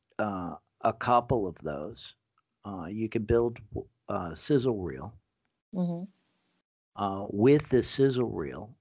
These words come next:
Speaker 1: um, meaning two, three, and then do a couple recordings of yourself. Or do you have any other recordings of you public speaking?
Speaker 2: Oh, yeah, I do. I have a sizzle reel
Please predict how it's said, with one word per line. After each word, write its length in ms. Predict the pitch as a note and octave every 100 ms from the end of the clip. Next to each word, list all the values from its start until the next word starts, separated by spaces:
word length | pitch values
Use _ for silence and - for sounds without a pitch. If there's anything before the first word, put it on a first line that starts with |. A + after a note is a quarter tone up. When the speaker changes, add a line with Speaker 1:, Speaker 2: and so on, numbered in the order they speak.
| _
Speaker 1:
um, 400 | G2 F3+ F3+ - - _
meaning 560 | A2 A2+ A2 G#2+ G2 - _ _ _
two, 340 | - C3 B2+
three, 640 | B2+ - G#2+ G#2 G#2+ G#2+ -
and 200 | G#2 G#2+
then 340 | G#2+ G#2+ G#2+ - -
do 180 | D3+ E3+
a 40 |
couple 300 | E3 E3 C3+
recordings 640 | B2+ A2 - B2+ A#2 G#2
of 120 | G#2+
yourself. 760 | F#2+ F#2 - A#2+ G#2 G2+ F2+ - _
Or 400 | A2+ A2 G#2+ G2+ G2 _ -
do 80 |
you 120 | A#2 G2
have 420 | A2 B2 B2 -
any 260 | B2 B2 B2+
other 140 | A#2
recordings 640 | G#2 F#2+ - A2 A2 A2 -
of 100 | G2+
you 160 | G#2+ G2+
public 440 | - A#2 A2 -
speaking? 520 | - A#2 A2+ C3+ B2+ - _ _ _ -
Speaker 2:
Oh, 160 | D#4 D4
yeah, 440 | F#3+ F#3+ G3+ G3+ -
I 160 | G3+
do. 260 | G3 G3+ G#3
I 80 | G#3
have 200 | A#3 A3+
a 60 |
sizzle 400 | A3+ G#3 F#3 G#3
reel 460 | G3 G3+ G3+ G3